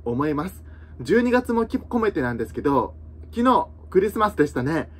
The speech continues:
皆さん、ケーキは食べましたか？僕はショートケーキ、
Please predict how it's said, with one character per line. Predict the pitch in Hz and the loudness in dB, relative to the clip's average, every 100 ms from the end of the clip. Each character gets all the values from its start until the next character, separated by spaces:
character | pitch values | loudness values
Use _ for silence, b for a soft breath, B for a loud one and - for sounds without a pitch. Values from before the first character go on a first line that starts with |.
| B B - | B B -2
皆 | 165 202 | 0 2
さ | 160 | 2
ん、 | 135 - | -2 -8
ケ | - 233 | 6 6
ー | 226 | 6
キ | - | 4
は | 190 | 2
食 | - | 2
べ | 196 | 2
ま | 262 | 2
し | 277 | 2
た | 196 | 0
か？ | 185 247 - - - - - - b b b b | 2 2 0 -14 -20 -20 -20 -20 b b b b
僕 | 190 190 165 | 4 6 4
は | 185 147 - | 4 2 -2
シ | - 220 | 4 4
ョ | |
ー | |
ト | 233 220 | 4 4
ケ | 233 | 4
ー | 202 | 4
キ、 | - 117 113 | -4 -8 -8